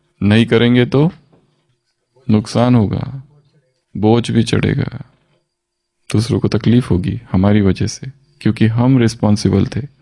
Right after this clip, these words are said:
तो एक है सेवा करना, duty समझकर सेवा करना, responsibility समझकर, और तीसरा है प्रेम समझकर, वो प्रेम की अभिव्यक्ति हो जाए।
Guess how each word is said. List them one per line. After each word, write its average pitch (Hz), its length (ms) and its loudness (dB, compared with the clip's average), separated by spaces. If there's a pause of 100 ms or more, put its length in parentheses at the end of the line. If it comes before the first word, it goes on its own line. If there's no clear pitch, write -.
(800)
तो 117 140 2
एक 135 260 0
है 131 120 2
सेवा 131 320 2
करना, 123 300 0
duty 123 340 2
समझकर 120 500 0
सेवा 117 320 2
करना, 120 340 -2 (580)
responsibility 131 840 0
समझकर, - 560 0
और 92 140 2 (160)
तीसरा 120 440 2
है 107 260 2 (560)
प्रेम 98 400 2
समझकर, - 600 -4 (760)
वो 101 60 4
प्रेम 123 460 2
की 117 120 -2
अभिव्यक्ति 117 500 0
हो 101 140 2
जाए। - 360 -4